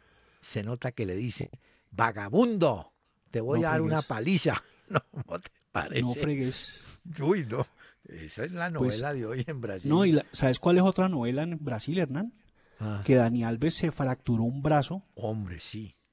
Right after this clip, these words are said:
Speaker 2: en Sao
Speaker 1: Antebrazo.
Speaker 2: Paulo. Sí, Sao
Speaker 1: Antebrazo.
Speaker 2: Paulo uno, sí. Sí, señor. Creo que cúbito y radio, no sé.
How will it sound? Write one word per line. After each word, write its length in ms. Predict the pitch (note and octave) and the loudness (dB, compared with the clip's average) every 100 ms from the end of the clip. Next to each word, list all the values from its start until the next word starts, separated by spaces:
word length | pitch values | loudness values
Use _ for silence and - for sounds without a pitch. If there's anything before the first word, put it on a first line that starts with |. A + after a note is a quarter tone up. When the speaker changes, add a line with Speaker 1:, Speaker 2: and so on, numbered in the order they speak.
| - | -2
Speaker 2:
en 160 | B2 | 0
Sao 200 | A#2 B2+ | 2 2
Speaker 1:
Antebrazo. 200 | A2+ C#3 B2 | 2 4 6
Speaker 2:
Paulo. 400 | B2+ C#3 D#3 D#3 _ _ _ _ | 8 8 6 2 _ _ _ _
Sí, 320 | - - D3+ | -4 4 4
Sao 160 | A#2+ A#2+ | 4 2
Speaker 1:
Antebrazo. 140 | C3 B2 | 2 2
Speaker 2:
Paulo 360 | B2 C#3 D3+ - _ _ _ _ _ - | 4 4 2 -4 _ _ _ _ _ 0
uno, 480 | E3 F#3 A3+ A#3+ - _ | 2 4 2 0 -4 _
sí. 340 | - E3 C#3 - _ _ _ | -2 0 0 -4 _ _ _
Sí, 160 | - D3 | 0 4
señor. 340 | F#3+ F#3+ B2+ - - - - | 6 6 4 0 -20 -20 -2
Creo 140 | C#3+ | 0
que 160 | C3+ F#3 | 2 2
cúbito 380 | G3+ G3 G3 | 4 2 4
y 60 | D#3+ | 4
radio, 420 | C3 E3+ A3+ B3+ | 6 6 6 2
no 100 | D#3+ | 0
sé. 220 | D#3+ C#3 | 4 2